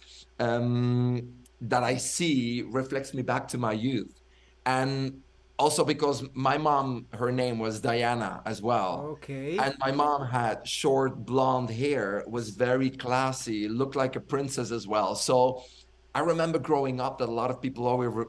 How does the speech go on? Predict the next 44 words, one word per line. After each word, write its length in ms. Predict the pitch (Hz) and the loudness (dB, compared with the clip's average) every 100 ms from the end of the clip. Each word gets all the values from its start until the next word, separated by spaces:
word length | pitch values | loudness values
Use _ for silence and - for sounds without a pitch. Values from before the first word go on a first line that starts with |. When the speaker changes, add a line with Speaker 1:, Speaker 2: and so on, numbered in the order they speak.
| 113 | 0
Speaker 1:
referred 480 | 123 123 131 131 | -2 2 2 4
my 140 | 117 113 | 2 0
mom 400 | 107 107 117 127 | 0 0 0 -2
to 160 | - 117 | -4 -6
Princess 480 | - 131 131 127 120 | -2 -2 -2 -4 -2
Diana. 800 | 110 104 101 117 131 160 - - - | 0 0 2 2 2 2 0 -2 -2
<laughs> 680 | - - 208 196 240 233 - - 226 - | 0 4 4 4 4 2 2 -2 -6 -6
Speaker 2:
<laughs> 100 | - | -2
Speaker 1:
And 440 | 156 156 156 135 - - - - | 2 2 2 -2 -10 -20 -8 4
for, 220 | 170 - | 6 6
for 140 | 180 | 2
that 300 | 175 190 190 | 6 6 6
reason, 460 | 190 208 214 156 151 | 2 -2 -2 -2 2
now 300 | 139 139 170 | 4 4 4
the 120 | 160 | 2
crown 460 | 139 147 135 147 151 | -4 -2 0 0 -2
has 120 | 127 | -4
a 60 | 123 | -4
very 300 | 120 135 131 | -2 -4 -4
special 400 | - 123 - 117 | -6 -6 -4 -4
meaning 380 | 110 120 120 | -2 -2 -2
for 160 | 101 95 | -4 -6
me. 300 | 95 90 87 - _ _ | -6 -8 -10 -16 _ _
Speaker 2:
That's 340 | 147 151 151 156 | -12 -4 -4 -4
very 420 | - 175 170 156 | -4 0 0 0
nice. 280 | 147 - - - - | -6 -14 -16 -20 -2
Okay, 220 | 254 247 220 | 2 4 4
my 100 | 196 | 2
friend, 240 | 202 185 | -2 -4
and 100 | 180 | -2
to 120 | 202 190 | -2 0
end 240 | 233 269 | 0 0
the 80 | 302 | 0
warm-up 420 | 269 269 254 180 | 4 4 4 2
question, 500 | 220 214 208 202 165 | 4 4 2 -6 -6
this 100 | 185 | -6
is 120 | 262 | 0
the 120 | 233 220 | 6 8
one 200 | 214 208 | 8 4
that 160 | 196 | 0
get 180 | 180 190 | 0 0
people 240 | 196 185 | 0 0
in 100 | 170 | -2
trouble. 360 | 147 156 107 - | -2 -2 -2 -4